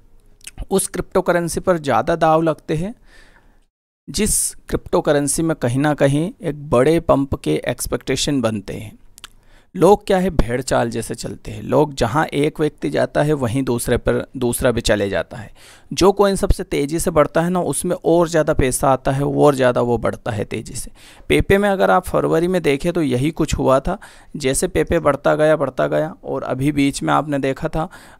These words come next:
अ, मई मंथ में भी दूसरे कॉइन नीचे गिर रहे थे लेकिन पेपे तेज़ी से बढ़ रहा था और उसने एटीएच नया बनाया और पुराने एटीएच तोड़ा और यहाँ तक प्राइस पहुँची थी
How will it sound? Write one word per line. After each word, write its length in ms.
अ, 160
मई 260
मंथ 320
में 200
भी 160
दूसरे 400
कॉइन 320
नीचे 340
गिर 140
रहे 200
थे 120
लेकिन 240
पेपे 340
तेज़ी 380
से 140
बढ़ 220
रहा 120
था 160
और 100
उसने 260
एटीएच 580
नया 320
बनाया 440
और 380
पुराने 400
एटीएच 400
तोड़ा 240
और 160
यहाँ 340
तक 140
प्राइस 260
पहुँची 340
थी 240